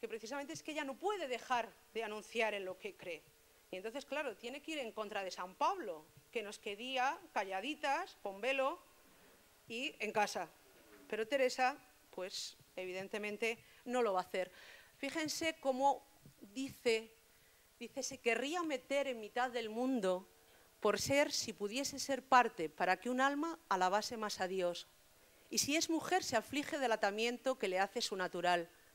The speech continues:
porque no puede hacer esto. Y a gran envidia a los que tienen libertad para dar voces publicando, '¿Quién es este gran Dios de las caballerías? Oh pobre pali-,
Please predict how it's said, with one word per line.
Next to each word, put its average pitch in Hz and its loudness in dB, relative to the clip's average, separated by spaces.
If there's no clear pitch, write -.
porque 202 0
no 214 -2
puede 220 2
hacer 190 0
esto. 185 -6
Y 233 2
a 269 10
gran 277 4
envidia 311 2
a - 6
los 233 4
que 202 0
tienen 262 0
libertad 220 4
para 208 8
dar 240 6
voces 202 0
publicando, 233 0
'¿Quién 240 4
es 202 0
este 196 -4
gran 190 2
Dios 190 0
de 180 -2
las 180 -2
caballerías? 180 0
Oh 202 2
pobre 202 4
pali-, 190 4